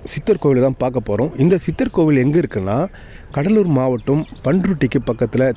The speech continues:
திருவதிகைன்னு சொல்லிட்டு ஒரு ஊர்ல இருக்கு. இந்த திருவதிகையில வீராட்டினேஸ்வரன் சொல்லிட்டு ஒரு சிவன் கோவில் இருக்குங்க. இந்த சிவன் கோவிலுக்கு என்ன வரலாறு பார்த்தீங்கன்னா,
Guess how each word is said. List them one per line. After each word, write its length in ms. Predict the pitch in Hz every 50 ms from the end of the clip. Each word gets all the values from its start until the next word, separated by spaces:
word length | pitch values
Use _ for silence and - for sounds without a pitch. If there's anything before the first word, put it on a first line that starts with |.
| -
திருவதிகைன்னு 600 | - 170 185 247 240 208 185 139 139 117 120 117
சொல்லிட்டு 320 | 113 - 123 117 113 139 135
ஒரு 160 | 120 123 110
ஊர்ல 300 | 107 113 127 123 120 117
இருக்கு. 320 | 107 98 - - 110 - - - - - - - - -
இந்த 180 | 170 185 170 139
திருவதிகையில 580 | 170 190 247 254 233 208 156 151 131 120 104 110 127 139 - - - -
வீராட்டினேஸ்வரன் 840 | 123 151 214 233 240 220 202 - 165 151 147 131 - - 131 123 131 135
சொல்லிட்டு 260 | - 120 104 117 113
ஒரு 140 | 110 110 101
சிவன் 280 | - 131 151 196 185
கோவில் 260 | 139 131 123 117 107
இருக்குங்க. 260 | - - 110 101 101 110 - - - - - - - - - -
இந்த 260 | 196 214 226 220 220
சிவன் 360 | 196 - 185 185 220 262 269
கோவிலுக்கு 340 | 202 214 180 185 170 160 208
என்ன 420 | 175 160 165 175 175 175 185 180 - -
வரலாறு 380 | - 143 143 151 147 143 131 120 -
பார்த்தீங்கன்னா, 480 | 123 120 123 120 113 104 104 120 180